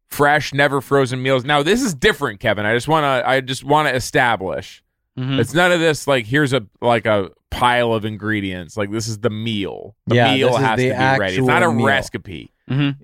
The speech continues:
Speaker 1: Okay? This is the meal.
Speaker 3: You cook the full meal for us now, Kevin.
Speaker 2: Yeah.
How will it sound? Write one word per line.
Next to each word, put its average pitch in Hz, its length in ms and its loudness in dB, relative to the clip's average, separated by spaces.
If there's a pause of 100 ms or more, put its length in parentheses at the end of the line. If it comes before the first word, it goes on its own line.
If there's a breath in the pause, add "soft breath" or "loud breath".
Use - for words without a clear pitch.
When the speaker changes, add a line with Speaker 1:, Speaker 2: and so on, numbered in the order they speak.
Speaker 1:
Okay? 110 440 0 (600)
This 131 180 2
is 143 120 0
the 139 80 0
meal. 117 500 -2 (140)
Speaker 3:
You 135 280 2
cook 180 280 2 (200)
the 127 140 0
full 196 480 2
meal 214 680 2
for 110 300 0
us - 300 -6
now, 95 320 -2
Kevin. 110 180 0
Speaker 2:
Yeah. 120 220 2